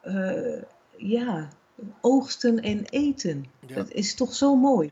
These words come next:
Speaker 2: Ja.
Speaker 1: Van, hij is, eh, ge-, hij is bepaald niet zweverig.
Speaker 2: Nee, nee, helemaal
Speaker 1: <laughs>
Speaker 2: niet. Nee,
Speaker 1: Hij is
Speaker 2: nee,
Speaker 1: echt
Speaker 2: nee.
Speaker 1: heel aardig.
Speaker 2: Ja,
Speaker 1: Ja.
Speaker 2: mooi. Goed, we moeten, eh, vanwege de tijd, eh, uitzending, eh, stoppen. Ehm,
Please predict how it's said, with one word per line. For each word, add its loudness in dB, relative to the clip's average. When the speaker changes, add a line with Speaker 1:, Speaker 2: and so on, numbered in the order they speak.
Speaker 2:
Ja. -18
Speaker 1:
Van, -2
hij 2
is, -4
eh, 2
ge-, -2
hij 2
is -6
bepaald 2
niet 4
zweverig. 0
Speaker 2:
Nee, -12
nee, -12
helemaal 0
Speaker 1:
<laughs> -6
Speaker 2:
niet. -14
Nee, -10
Speaker 1:
Hij -4
is -4
Speaker 2:
nee, -14
Speaker 1:
echt -14
Speaker 2:
nee. -20
Speaker 1:
heel 0
aardig. -8
Speaker 2:
Ja, -10
Speaker 1:
Ja. -8
Speaker 2:
mooi. -8
Goed, -12
we -16
moeten, -8
eh, -10
vanwege -12
de -16
tijd, -10
eh, -10
uitzending, -14
eh, -10
stoppen. -10
Ehm, -10